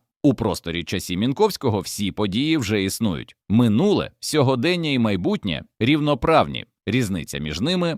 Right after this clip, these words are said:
лише в нашій суб'єктивній перспективі.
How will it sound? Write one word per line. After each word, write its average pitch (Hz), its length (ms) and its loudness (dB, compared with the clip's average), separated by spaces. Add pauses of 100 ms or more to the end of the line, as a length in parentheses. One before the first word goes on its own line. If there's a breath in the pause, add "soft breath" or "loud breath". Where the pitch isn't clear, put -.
(140)
лише 113 440 0
в 147 80 0
нашій 135 360 0
суб'єктивній 92 720 -2
перспективі. 80 760 -6